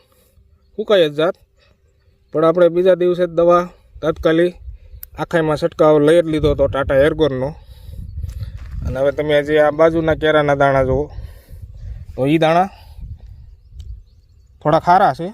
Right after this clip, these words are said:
જેમ કે એમાં શરમીની અસર નથી થઈ બાજુના કેરામાં. તો એમાં પણ તંદુરસ્ત દાણા છે. અને એમાં બિલકુલ શરમીની અસર નથી બાજુના કેરામાં.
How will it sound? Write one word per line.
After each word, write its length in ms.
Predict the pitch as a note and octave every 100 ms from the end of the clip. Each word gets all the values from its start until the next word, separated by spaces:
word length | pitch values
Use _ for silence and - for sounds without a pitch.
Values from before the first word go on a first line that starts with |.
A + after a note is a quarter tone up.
| _ _ _ _ A2
જેમ 160 | D3 D#3+
કે 80 | E3
એમાં 260 | E3+ D#3
શરમીની 440 | E3+ F3+ F3 D#3+ D#3+
અસર 180 | D#3+ D3+
નથી 320 | D3+ E3+ C#3+
થઈ 120 | C3 C3
બાજુના 420 | C#3+ C3+ A#2+ A2
કેરામાં. 420 | B2 G#2 G2 - - _ _ - _ _ - - - - - - - - - - - - - - - - - - - - - - - _ _ -
તો 40 | B2+
એમાં 280 | D3 D#3
પણ 200 | D3+ D3+
તંદુરસ્ત 480 | D3 D#3 D3+ D3 - D3
દાણા 260 | D3 D#3+ D#3
છે. 120 | F3 F#3 - - - - - - - - - - - - - - - - -
અને 180 | C3 C#3+ C#3+
એમાં 240 | D3+ D3+ D#3+
બિલકુલ 360 | G3 G3 E3+
શરમીની 480 | D3 F3 E3+ E3 D#3+ D#3
અસર 180 | E3
નથી 320 | E3 F3+ E3+ C#3+
બાજુના 400 | D3+ D3+ C#3+ C3+
કેરામાં. 380 | C3+ C3+ C#3+